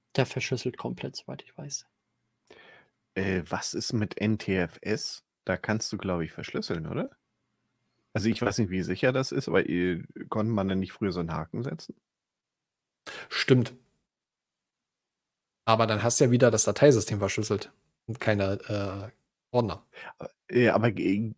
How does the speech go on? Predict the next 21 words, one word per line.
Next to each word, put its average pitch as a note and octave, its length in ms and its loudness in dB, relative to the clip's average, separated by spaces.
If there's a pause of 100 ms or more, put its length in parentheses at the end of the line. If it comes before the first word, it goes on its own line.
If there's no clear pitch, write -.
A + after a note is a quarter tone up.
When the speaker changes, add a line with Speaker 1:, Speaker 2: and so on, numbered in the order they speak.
Speaker 2:
ging A2+ 260 2
das A2 160 2
nicht G#2 160 0
auf - 180 -2
Ordnerebene? D3 800 0
Also G2+ 180 0
komprimieren G#2 680 0
konntest D#3+ 360 -2
du G#2+ 80 0
sagen, G2 340 2
dieser G2 240 0
Ordner F#2+ 380 0
wird G2 160 -6
komprimiert F#2+ 840 -4 (500)
und A#2 180 2
bei G2 120 2
verschlüsselt G2+ 600 -2
geht F#2+ 140 -4
das F2+ 180 -4
nicht E2+ 220 -8
auch? - 300 -4